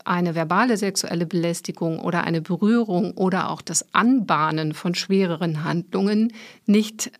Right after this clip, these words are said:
schon verletzend wirken können. Ja, also die Übergänge sind fließend und wir haben eben auch gesehen, dass selbst die Betroffenen, die, ähm, nicht im schwersten Sinne sexuelle Gewalt erlebt haben,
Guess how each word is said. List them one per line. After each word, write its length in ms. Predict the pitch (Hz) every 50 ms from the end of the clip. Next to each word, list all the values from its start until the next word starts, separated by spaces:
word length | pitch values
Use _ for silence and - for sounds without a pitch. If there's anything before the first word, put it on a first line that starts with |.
| _ _
schon 360 | - 214 - - 196 190 190 180
verletzend 560 | - 202 180 175 175 175 - - 185 160 170
wirken 320 | 190 208 202 208 170 151
können. 420 | - - 180 175 - 190 175 - - - _
Ja, 260 | - 160 160 190 -
also 200 | - 185 175 180
die 260 | 175 190 185 - - - _
Übergänge 500 | - 214 220 247 240 226 240 240 240 233
sind 220 | 226 226 226 226 220
fließend 680 | - - 220 214 233 233 233 - 247 254 262 269 - - - - - - - - _
und 220 | - 208 196 190
wir 100 | 185 185
haben 260 | 175 170 170 185 196 190
eben 260 | - 185 180 185 -
auch 220 | - 160 196 -
gesehen, 380 | - 220 196 185 202 196 196 190
dass 160 | 185 175 180
selbst 260 | - 180 180 180 -
die 80 | - 196
Betroffenen, 800 | 180 202 190 - - 196 190 185 - - 190 185 180 185 180 180
die, 340 | 180 185 175 175 180 180 180 - - - - - - _
ähm, 520 | - 185 180 180 180 180 180 180 175 175 - - -
nicht 440 | - - 185 185 220 226 - -
im 100 | 202 185
schwersten 500 | 170 - - - 180 208 214 - - 226
Sinne 540 | 196 190 196 202 202 196 196 190 190 190 190
sexuelle 520 | - 185 180 180 - - - - 180 185 180
Gewalt 460 | 180 185 165 175 170 170 180 180 -
erlebt 500 | - 185 170 165 175 170 170 - - -
haben, 440 | 202 170 170 165 165 175 175 175